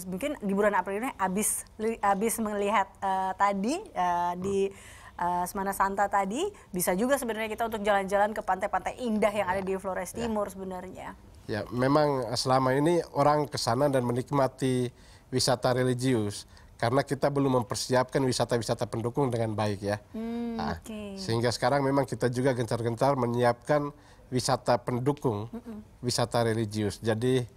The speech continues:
Speaker 2: eh, wisata alam dan juga, eh, budaya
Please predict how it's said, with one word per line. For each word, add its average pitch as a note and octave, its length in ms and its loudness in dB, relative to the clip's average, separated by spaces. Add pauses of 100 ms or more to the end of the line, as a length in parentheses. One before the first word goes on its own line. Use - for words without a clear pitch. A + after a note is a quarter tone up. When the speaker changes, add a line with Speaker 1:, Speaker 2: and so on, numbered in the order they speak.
(340)
Speaker 2:
eh, A#2 180 0
wisata A#2 460 2
alam C#3 320 4
dan A#2+ 160 0
juga, C3+ 560 0 (560)
eh, A#2 160 0
budaya A2+ 560 2